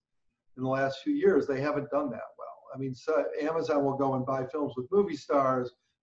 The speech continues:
for lots of monies like they did two years ago, uh, or, or Apple bought the Andy Samberg, but, uh,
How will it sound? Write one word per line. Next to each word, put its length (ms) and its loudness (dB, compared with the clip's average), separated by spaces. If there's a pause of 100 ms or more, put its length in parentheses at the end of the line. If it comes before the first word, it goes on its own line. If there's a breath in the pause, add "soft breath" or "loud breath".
for 160 4
lots 200 4
of 60 -2
monies 360 0
like 220 -4
they 100 -2
did 340 0 (320)
two 140 -4
years 300 4
ago, 580 -4 (560)
uh, 220 -4
or, 540 0
or 320 -2
Apple 340 0
bought 400 -2
the 220 -4
Andy 180 -4
Samberg, 640 -4 (520)
but, 280 0 (680)
uh, 220 0